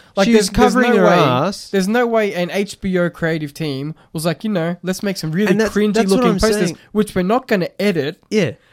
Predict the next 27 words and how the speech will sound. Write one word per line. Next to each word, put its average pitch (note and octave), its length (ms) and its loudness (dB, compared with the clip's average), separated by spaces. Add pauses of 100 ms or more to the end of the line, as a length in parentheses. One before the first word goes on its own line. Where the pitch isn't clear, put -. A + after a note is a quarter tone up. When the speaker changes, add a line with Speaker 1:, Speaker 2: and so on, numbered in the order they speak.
(100)
Speaker 1:
You G3+ 80 -2
know G#3 60 4
what G#3 80 2
I G3+ 40 0
mean? G#3 320 -2 (140)
Like, F#3 180 -2
they, G3 120 0
there F#3+ 160 0
was F#3+ 180 -2
no A3+ 120 2 (100)
editing G3 360 2
Speaker 2:
But - 120 0
that's F3+ 80 4 (120)
Speaker 1:
oversight D#3 320 -2
on E3 140 -4
this E3 200 -6
at D3+ 100 -4
all. C#3 360 -4
Speaker 2:
That's G#3 220 0
the A#3 100 -4
thing G#3+ 320 0
is, D3+ 140 0
it's - 180 -6
like, D#3+ 420 0 (640)
or, G3 220 4
or G#3+ 320 2
they F3+ 200 2